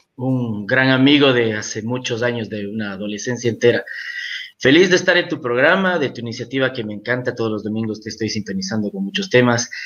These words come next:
Y también aprovechar hoy, cuatro de julio, porque sé que tu programa se emite desde Estados Unidos, para saludar a todos los latinos y a toda la comunidad americana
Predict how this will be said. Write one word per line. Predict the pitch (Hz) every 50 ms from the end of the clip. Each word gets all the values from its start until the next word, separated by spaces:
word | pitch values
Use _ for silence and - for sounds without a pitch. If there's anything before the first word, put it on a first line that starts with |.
| - - - - _ _
Y | - 147 139 143
también | 151 143 143 156 170
aprovechar | 180 180 180 175 165 160 156 156 156 - 175 175 170 160
hoy, | 151 147 156 151 156 147
cuatro | 151 147 147 156 139 127
de | 123
julio, | 127 - 147 147 139 131 131 123 -
porque | 123 113 110 107 - 113
sé | - 127 117
que | - 120
tu | - 120 -
programa | 113 110 113 117 123 117
se | 110 - 107
emite | 104 110 123 123 123 120 107
desde | 107 98 95
Estados | - - - 117 117 113 104 107
Unidos, | 107 107 113 117 117 113 -
para | - 104 101 95
saludar | 95 - 104 101 98 104 110 113
a | 110 110
todos | - 120 117 117 123 123 117 113
los | 113 104 95
latinos | 104 101 - - 131 139 147 147 151 135 107
y | 107
a | 101
toda | - 110 110 110
la | 107 104
comunidad | 104 101 101 101 101 101 98 104 110 110
americana | 107 101 98 95 95 95 113 113 113 113 107 98